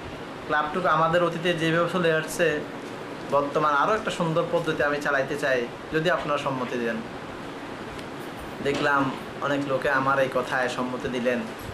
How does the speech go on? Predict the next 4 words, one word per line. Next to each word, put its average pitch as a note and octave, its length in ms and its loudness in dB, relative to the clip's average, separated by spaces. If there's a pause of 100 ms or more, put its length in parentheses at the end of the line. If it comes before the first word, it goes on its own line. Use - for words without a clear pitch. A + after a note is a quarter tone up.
(880)
তাই C3 340 0 (1500)
সিস্টেম E3 420 -2
করে E3 140 4
দিলাম D3+ 500 2